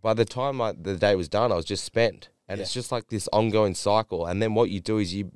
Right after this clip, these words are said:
Speaker 1: you come to Friday and you're so fucking knackered that majority of the population, they go, "Well, let's go out and drink our sorrows away,"
Speaker 2: Yeah.
Speaker 1: because they're not actually enjoying life.
Speaker 2: Mm.
Speaker 1: And then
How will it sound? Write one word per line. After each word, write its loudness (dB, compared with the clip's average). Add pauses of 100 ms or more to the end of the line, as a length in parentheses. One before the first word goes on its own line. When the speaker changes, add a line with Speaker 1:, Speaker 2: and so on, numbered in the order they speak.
(120)
Speaker 1:
you -10
come 0
to 0
Friday 2 (600)
and 0
you're 2
so 4
fucking -4
knackered -2 (140)
that 2 (200)
majority 4
of 0
the -20
population, 0
they 0
go, 2
"Well, 0 (220)
let's 0
go 4
out -2
and -6 (180)
drink 0
our 6
sorrows 0
away," 2 (120)
Speaker 2:
Yeah. -14 (420)
Speaker 1:
because 4
they're 6
not 4
actually 2
enjoying 2
life. 2 (340)
Speaker 2:
Mm. -20
Speaker 1:
And 0
then 0